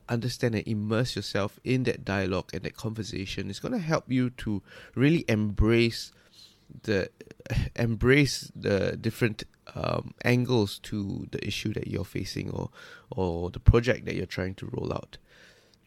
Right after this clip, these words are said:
So once you've established psychological safety, and of course psychological safety comes from emotions, it comes from having a relationship with your team,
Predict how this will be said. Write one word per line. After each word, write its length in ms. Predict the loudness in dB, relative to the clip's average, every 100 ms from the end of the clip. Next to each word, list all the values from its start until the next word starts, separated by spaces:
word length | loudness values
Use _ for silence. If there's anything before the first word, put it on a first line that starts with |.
| _ _ _ _ _ _
So 220 | 0 6 6
once 280 | 6 2
you've 100 | 4
established 800 | 4 4 6 6 6 2 0 -6
psychological 720 | 0 0 2 0 0 -4 -4 -2
safety, 500 | 0 -2 0 0 2
and 100 | 0
of 120 | -2
course 180 | -4 -4
psychological 640 | -4 -2 -4 -6 -6 -4
safety 460 | -2 -2 -4 -4 -6
comes 400 | -2 -2 -2 -4
from 280 | -4 -4
emotions, 720 | -4 -2 -2 -2 2 2 2 -4
it 120 | -8
comes 320 | -8 -6 -8
from 340 | -6 -4 -4 -6 -18 -20 -20 _
having 320 | 2 4 2
a 60 | 2
relationship 760 | 0 2 2 2 0 0 -2
with 100 | 0
your 120 | 0
team, 560 | 0 -2 0 0 -2